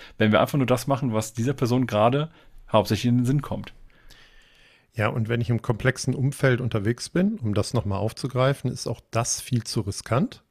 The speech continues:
Speaker 2: Genauso wie es für mich als P O viel zu riskant ist, wenn ich nicht gechallenged werde mit den Entscheidungen, die ich so treffe.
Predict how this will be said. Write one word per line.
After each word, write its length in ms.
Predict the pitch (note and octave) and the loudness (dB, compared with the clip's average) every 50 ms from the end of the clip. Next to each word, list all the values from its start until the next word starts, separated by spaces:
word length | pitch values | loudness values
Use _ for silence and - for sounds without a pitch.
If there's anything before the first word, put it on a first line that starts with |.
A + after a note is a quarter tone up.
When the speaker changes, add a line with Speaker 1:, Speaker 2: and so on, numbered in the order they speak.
| _ - | _ -8
Speaker 2:
Genauso 560 | - A2+ A2 G#2 G#2 G#2+ G#2 A2 A2 G2 F#2+ | -4 -2 0 2 2 2 2 2 0 0 -2
wie 100 | G2+ G2 | -4 -4
es 140 | F#2 - - | -4 -4 -6
für 100 | - G#2 | -4 -4
mich 240 | G2 G2+ - - | -6 -6 -6 -6
als 180 | - G#2 - - | -8 -8 -8 -8
P 180 | - - A2+ G#2+ | -6 -4 -4 0
O 160 | - A#2 C3 | 0 0 0
viel 180 | - - B2+ | 0 -2 -4
zu 160 | - - - G#2+ | -4 -2 -2 -2
riskant 440 | G2+ G2+ - - - A#2 A2+ G#2+ | -2 -2 -2 0 0 0 0 0
ist, 240 | - - A#2 - - - - - - - - - - _ _ - | -2 -4 -4 -4 -8 -20 -20 -20 -20 -20 -20 -20 -20 _ _ 0
wenn 180 | A2 G#2+ A2 | 2 2 2
ich 200 | - C3 - - | 2 0 0 2
nicht 140 | C#3+ C3 - | 0 0 0
gechallenged 600 | - C3+ - - C#3+ C#3+ D3 D#3 D#3 - - - | 0 -2 2 2 4 4 4 2 0 -2 0 2
werde 260 | D3+ D3+ E3 G3 G#3 - _ | 2 2 2 2 -2 -2 _
mit 160 | A2+ G#2+ - | -4 -2 0
den 140 | - G#2 G2+ | 0 0 0
Entscheidungen, 540 | G2 F#2 - - - G#2 G#2 G#2 G2+ G2 F2+ | -2 -4 -4 -4 -4 -2 -2 -2 -2 -2 -4
die 80 | F2+ | -6
ich 80 | F#2 - | -8 -8
so 120 | - G2 | -8 -10
treffe. 420 | - - - A2+ - - D#3+ F3 | -8 -4 -4 -4 -2 -2 -4 -4